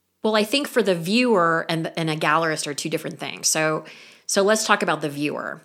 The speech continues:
If it's a viewer and sort of, like, everyday Joe, which most viewers are gonna be, I would say that they're more interested in why you're making what you're making. Um, the more,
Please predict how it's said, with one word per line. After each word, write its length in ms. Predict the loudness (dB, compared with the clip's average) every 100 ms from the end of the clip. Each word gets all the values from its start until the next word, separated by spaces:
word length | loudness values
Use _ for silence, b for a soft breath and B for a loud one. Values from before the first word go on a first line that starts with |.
| -2
If 120 | 0
it's 160 | 2 0
a 60 |
viewer 420 | 0 2 4 4 4
and 120 | 0
sort 140 | -2
of, 80 | -2
like, 160 | -2 -2
everyday 440 | -4 -2 -2 -2
Joe, 320 | -2 -2 -2 -2
which 260 | -4 -4
most 220 | -4 -6
viewers 320 | -4 -4 -4 -6
are 80 |
gonna 160 | -10 -12
be, 400 | -10 -4 -4 -4 B B B B
I 140 | 2 2
would 160 | 2
say 400 | 2 2 2 0
that 640 | -2 -4 -4 -4 -6 -8 -4
they're 220 | -2 0
more 220 | 0 -2
interested 640 | -2 -4 -4 -4 -2 -4 -4
in 540 | -6 -6 -6 -8 -12 -8
why 360 | -2 0 0
you're 200 | -4 -6
making 480 | -8 -10 -8 -10 -8
what 160 | -8 -8
you're 140 | -10
making. 580 | -10 -12 -12 -14 -16 -20 b b b b _
Um, 520 | -2 -2 -4 -6 -12 -16 _ _ _ _ _ -2
the 680 | 0 2 2 -2 -4 -8 -4
more, 400 | 2 4 4